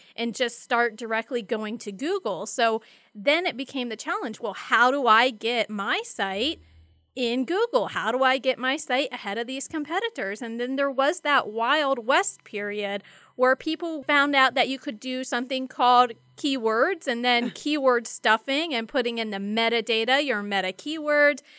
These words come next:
Speaker 1: And then, you know, e-, everybody was just fighting and loading a bunch of content on a page and didn't really care so much about what the page looked like as long as there was enough content there to get you the keywords into page one of Google.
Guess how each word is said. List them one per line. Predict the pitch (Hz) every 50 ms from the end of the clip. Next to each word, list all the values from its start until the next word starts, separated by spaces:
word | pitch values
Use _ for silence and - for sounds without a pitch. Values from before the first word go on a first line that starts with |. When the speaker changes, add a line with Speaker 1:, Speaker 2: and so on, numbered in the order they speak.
| - - - - -
Speaker 1:
And | - 233 240 240 240
then, | 233 233 233 226 233 233
you | - 220 226
know, | 214 202 202 208 202
e-, | - - - - -
everybody | - 269 294 285 285 277 277
was | 262 269 247
just | 277 254 - - -
fighting | 269 254 247 247 247 240 233 247 254
and | 185 196 202 202 196
loading | 226 269 285 277 269 285 269 262
a | 247
bunch | 208 247 247 254 -
of | 294 - -
content | - - 254 233 226 240 - 254 240 220 -
on | 226 233 214 214
a | 208
page | - - - 226 220 220 214 214 214 - _ _ _ _ _
and | - 233 233
didn't | 254 277 - 254
really | 247 247 233 226 220
care | - - 233 214 208 202
so | 196 - - 190 -
much | 185 170 165 - -
about | 196 175 185 180 175 175 185 - _ _ _ -
what | 233 240 220 -
the | - -
page | - 214 196 202 196 -
looked | 208 196 190 - -
like | 269 294 311 302 -
as | 226 226 190
long | 233 220 220 226 226
as | 208
there | - 226
was | 220 220 233
enough | 214 208 214 - -
content | - 226 196 190 208 - 262 254 226 -
there | 277 269 269 269 277
to | _ - - 226
get | 190 175 _ - 214 202 - - - 247
you | 226 220 208 202 208 208 _ _ _ _ _ _ _ -
the | 226
keywords | 226 - - 233 226 220 220 208 208 208 196 - - _ _ -
into | 262 226 208 202 220
page | 180 - 202 180 185 -
one | 214 190 180 175
of | 170 -
Google. | - - - - - - -